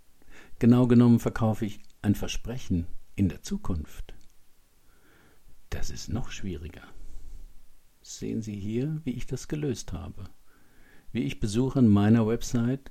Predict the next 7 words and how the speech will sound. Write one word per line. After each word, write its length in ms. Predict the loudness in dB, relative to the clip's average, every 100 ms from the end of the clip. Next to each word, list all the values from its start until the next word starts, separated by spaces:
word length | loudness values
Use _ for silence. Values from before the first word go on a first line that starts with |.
| 0
in 140 | 4
neunzig 400 | 6 6 2 -4
Sekunden 440 | -6 0 2 2 0
erkläre, 640 | -4 -4 -2 -2 -2 -6 -8 -18 _ -20 _
was 220 | -8 -4 -2
meine 460 | 0 2 2 0 -2
Persönlichkeitsseminare 1500 | -2 0 0 0 -2 -4 -6 -4 -2 -2 -2 -4 -6 -8